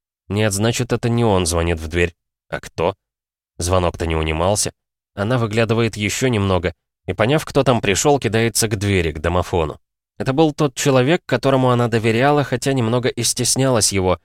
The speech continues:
тот, с кем можно было поговорить. Он обычно ездит на велосипеде, но тут пришёл пешком. На нём плащ из плёнки и бейсболка СКА.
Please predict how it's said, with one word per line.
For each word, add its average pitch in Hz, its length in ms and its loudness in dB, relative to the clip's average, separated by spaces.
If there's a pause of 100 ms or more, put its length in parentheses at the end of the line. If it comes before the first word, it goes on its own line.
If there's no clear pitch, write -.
(340)
тот, 147 180 -4
с - 80 -2
кем 120 180 0
можно 123 380 0
было 101 200 0
поговорить. 95 600 -2 (540)
Он 98 120 0
обычно 101 360 0
ездит 101 460 -2
на 101 80 0
велосипеде, 95 680 0
но 90 180 2
тут - 180 -6
пришёл 90 360 -2
пешком. 87 500 -4 (380)
На 92 100 0
нём 98 200 2
плащ 113 320 -2
из 80 140 0
плёнки 110 440 0
и - 180 -10
бейсболка 82 640 -4
СКА. 95 300 -2